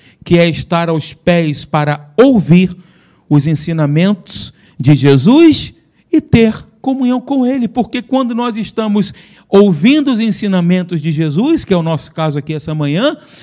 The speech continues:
nós estamos tendo comunhão com a palavra, comunhão com Deus, relacionamento com Ele.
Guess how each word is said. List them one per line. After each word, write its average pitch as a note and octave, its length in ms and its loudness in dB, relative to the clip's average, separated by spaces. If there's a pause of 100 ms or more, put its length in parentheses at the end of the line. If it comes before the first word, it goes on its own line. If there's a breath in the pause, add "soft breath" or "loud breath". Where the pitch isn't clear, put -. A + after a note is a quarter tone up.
(120 loud breath)
nós B3 220 0
estamos A#3+ 440 -4
tendo B3 280 -4
comunhão B3+ 520 0
com A#3+ 200 -2
a A3+ 80 0
palavra, G#3 580 0
comunhão A3+ 580 0
com A3+ 220 -6
Deus, G3+ 340 2
relacionamento B3 800 -2
com G3+ 240 2
Ele. D3+ 300 2